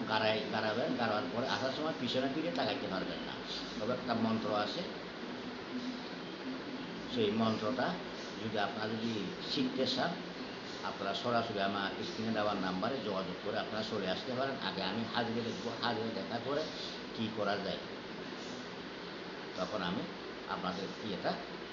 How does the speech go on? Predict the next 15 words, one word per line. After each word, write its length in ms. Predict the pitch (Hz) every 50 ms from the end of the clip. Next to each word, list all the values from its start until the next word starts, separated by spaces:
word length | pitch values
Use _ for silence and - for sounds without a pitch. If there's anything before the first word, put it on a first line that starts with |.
| - - - - - - - - -
সমাধান 340 | 135 135 135 123 120 120 113 101
করে 140 | 113 113
দিতে 220 | 113 113 110 98 107 98
পারেন 160 | 95 98 104 113 110 - -
কিনা 180 | 120 107 131 - -
চেষ্টা 260 | 117 101 - - 98 92 85
করব। 260 | 85 76 78 - - - - - - - - - - - - - - - - - 85
আর 300 | 85 78 73 - 95 101
আপনাদের 380 | 98 - 110 101 104 107 113 98 95
যদি 200 | 107 101 104 95 -
কারোর 260 | 95 98 101 101 98 92 90 - - - - - - - - - - - - 95 98
যদি 300 | 104 90 87 92 90 87 85 - - - - - - - - - - - - - - - -
কোনো 460 | 104 104 104 104 104 104 101 98 98 87 - - - - - - - - - - - - - - - - - -
এই 100 | 110 104
যে 220 | 92 92 95 90